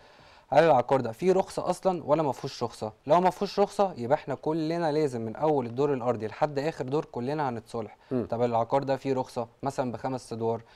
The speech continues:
Speaker 1: يبقى أنا المفروض ابتداء من الدور السادس هو اللي المفروض هيقدم إيه؟ هيقدم التصالح.
Speaker 2: مم.
Speaker 1: طب خلاص إحنا كده عرفنا اللي إحنا مخالفين، إزاي بقى أقدم؟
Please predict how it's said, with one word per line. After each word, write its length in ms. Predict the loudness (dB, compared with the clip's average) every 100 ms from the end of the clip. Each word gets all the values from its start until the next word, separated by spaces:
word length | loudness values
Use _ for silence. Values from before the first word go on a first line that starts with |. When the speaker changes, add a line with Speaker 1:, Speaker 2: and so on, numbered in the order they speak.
| _ -6
Speaker 1:
يبقى 100 | -4
أنا 80 |
المفروض 380 | -2 -4 -8 -8
ابتداء 560 | -8 -8 -10 -8 -4 -2
من 160 | -2
الدور 260 | -4 -2 -4
السادس 480 | -2 -2 -2 -6 -4
هو 100 | -4
اللي 80 | -4
المفروض 320 | -8 -8 -6
هيقدم 420 | -6 -8 -8 -12 -12
إيه؟ 140 | -16 _ -20 -14
هيقدم 300 | -10 -6 -4
التصالح. 460 | -2 2 2 2 -2 -6
Speaker 2:
مم. 100 | -4
Speaker 1:
طب 140 | -2 -4
خلاص 280 | -2 -2 -4
إحنا 180 | -8 -6
كده 220 | 0 2
عرفنا 320 | 2 -2 -6
اللي 80 | -8
إحنا 160 | -10
مخالفين، 460 | -12 -10 -12 -10 -14 _ _ -10
إزاي 320 | 0 0 2
بقى 260 | 0 0
أقدم؟ 300 | -2 -6 -6